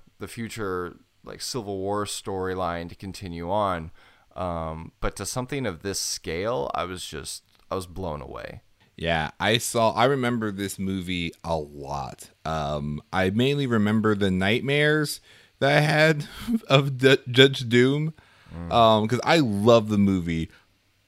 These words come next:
Speaker 2: up until, like, the reveal of Judge Doom being a toon, um, and his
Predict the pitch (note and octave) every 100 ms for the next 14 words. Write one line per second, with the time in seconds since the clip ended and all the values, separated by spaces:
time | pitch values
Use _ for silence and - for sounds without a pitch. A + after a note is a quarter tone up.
0 | _ - A#2+ B2+ A#2+ - - B2 A2+ G#2+
1 | G#2+ G#2 F2 G2 F#2 F2 - G2+ G2+ F#2+
2 | G2 F2+ G2+ G2 G2 G2+ G#2 - G2 F#2
3 | F2+ F2+ G2 F#2 F#2 F#2 F#2 F#2 F#2 F#2
4 | D#2+ F#2+ F#2 F#2 F2 - F#2+ G2 G2+ A2+
5 | _ _ _ _ - F2 F2+ D#2+ D#2 F#2
6 | G#2+ F#2